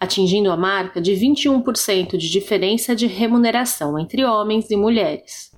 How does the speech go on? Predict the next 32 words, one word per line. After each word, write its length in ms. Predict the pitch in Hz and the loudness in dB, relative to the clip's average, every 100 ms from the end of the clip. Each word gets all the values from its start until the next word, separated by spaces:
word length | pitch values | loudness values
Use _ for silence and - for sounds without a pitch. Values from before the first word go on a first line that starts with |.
| _ | _
O 140 | - 175 | -2 2
índice 560 | 220 247 233 - 269 - | 4 4 2 0 -2 -2
é 100 | 240 | 0
de 100 | 254 | 2
um 100 | 277 | 2
estudo 440 | 247 - 285 285 | 0 -2 0 2
do 120 | 269 | 2
diese, 760 | 220 294 320 233 180 175 175 202 | 2 2 4 2 2 0 -2 -6
com 220 | - 196 | -2 -2
base 440 | 170 180 202 185 165 | 0 0 0 -2 -2
em 160 | 165 | -2
dados 440 | 165 185 214 208 202 | 0 0 -2 -4 0
do 80 | 226 | 0
I 80 | |
B 140 | 208 226 | 0 0
G 120 | 247 | 2
E, 280 | 254 175 339 _ _ - | 0 0 -4 _ _ -4
que 140 | 285 | 2
vinha 240 | 269 294 | 4 2
apontando 640 | 269 240 220 220 233 220 190 | 0 0 -2 0 2 2 0
para 180 | 190 185 | 0 0
uma 160 | 185 | -2
tendência 600 | 180 190 170 175 185 185 | -2 0 0 0 -2 -2
de 220 | 175 180 247 | -2 -2 -4
queda 580 | - 233 196 180 196 | -4 -2 0 0 0
nos 260 | 202 226 196 | 2 0 0
anos 280 | 165 165 165 | 0 0 0
anteriores. 840 | 175 185 185 226 160 175 - - _ _ _ | 0 0 0 0 0 -4 -12 -18 _ _ _
Ainda 380 | 180 170 220 220 | -4 0 2 2
segundo 500 | 196 180 170 170 165 | 0 -2 -2 -2 -4
o 40 | 151 | -6
caged, 800 | 156 156 185 202 185 175 165 | -6 -2 0 0 -2 -4 -12